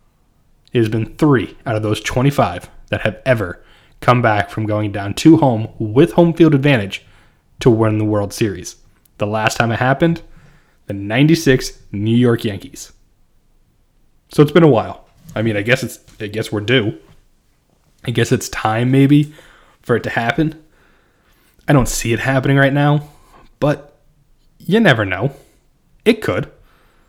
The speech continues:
It'd be great. It'd be a great story, but you'd feel terrible for the Nationals and their fans. So as much as I want to see the Astros win, as much as I thought they were going to win, I especially, I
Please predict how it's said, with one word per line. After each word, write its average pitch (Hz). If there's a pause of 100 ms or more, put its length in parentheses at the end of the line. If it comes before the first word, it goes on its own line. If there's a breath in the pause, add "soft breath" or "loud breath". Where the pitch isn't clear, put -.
(800)
It'd 107
be 104
great. 120
It'd 123
be 110
a 107
great 117
story, 143
but 110
you'd 113
feel -
terrible 127
for 123
the 113
Nationals 117
and 110
their 104
fans. 143 (1080 soft breath)
So 127
as 117
much 151
as 170
I 147
want 123
to 156
see 160
the 143
Astros 135
win, 95 (480)
as 107
much 120
as 123
I 110
thought 143
they 127
were 110
going 120
to -
win, 95 (1300 loud breath)
I 120
especially, 160
I 120